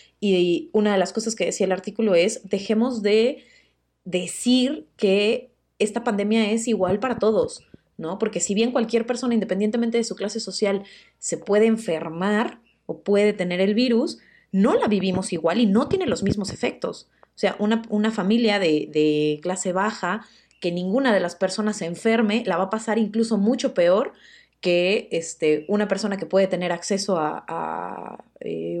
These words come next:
servicios de salud privados, por ejemplo, ¿no? Y todo mundo con sus mensajes de, "En esto estamos todos juntos". ¡Claro que no estamos todos juntos! Todos estamos en nuestra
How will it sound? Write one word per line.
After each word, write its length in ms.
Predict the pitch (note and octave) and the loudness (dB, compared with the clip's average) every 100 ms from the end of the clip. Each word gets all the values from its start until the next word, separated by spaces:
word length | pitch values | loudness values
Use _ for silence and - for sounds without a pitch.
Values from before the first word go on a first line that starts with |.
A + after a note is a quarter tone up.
| - | -6
servicios 400 | - F#3 G3+ G3+ | -4 0 0 0
de 60 | F3 | -2
salud 240 | E3+ F3 | -2 -2
privados, 460 | D#3+ - E3 - - | -4 -6 -8 -8 -14
por 140 | - | -20
ejemplo, 380 | - D#3+ - - _ _ _ _ | -4 -4 -4 -12 _ _ _ _
¿no? 300 | D#3 D#3 C4 - _ _ _ | -8 -8 -8 -14 _ _ _
Y 120 | G3+ G3 | -4 2
todo 180 | G#3 | 2
mundo 240 | G#3+ G#3 A3 | 2 0 0
con 100 | G#3+ | -2
sus 140 | G3 | -4
mensajes 420 | F#3 F3 G3 A3+ | -6 -6 -4 -2
de, 140 | A3 - | 0 -2
"En 120 | D4 D4+ | -4 -4
esto 200 | D4+ E4 | -4 -6
estamos 420 | - C#4+ C#4 - | -4 -4 -4 0
todos 260 | C#4 A#3 | 0 0
juntos". 320 | - D#4+ D#4 D#4 | -2 -6 -6 -2
¡Claro 240 | B4 D#5 D5+ | 0 0 0
que 60 | D#5 | 0
no 60 | D#5 | 0
estamos 280 | E5 D#5 D#5 | 0 -2 0
todos 260 | C#5+ C#5 C#5 | 2 2 2
juntos! 640 | A4 G#4+ A4 A4 E4 B3+ | 0 0 0 0 0 0
Todos 220 | D#4 G#4 | 0 2
estamos 380 | G4+ - D#4+ G4 | 0 -2 -4 -2
en 80 | E4 | -2
nuestra 640 | C#4 - A3+ G3+ G3 G#3 | -2 -2 0 2 0 -4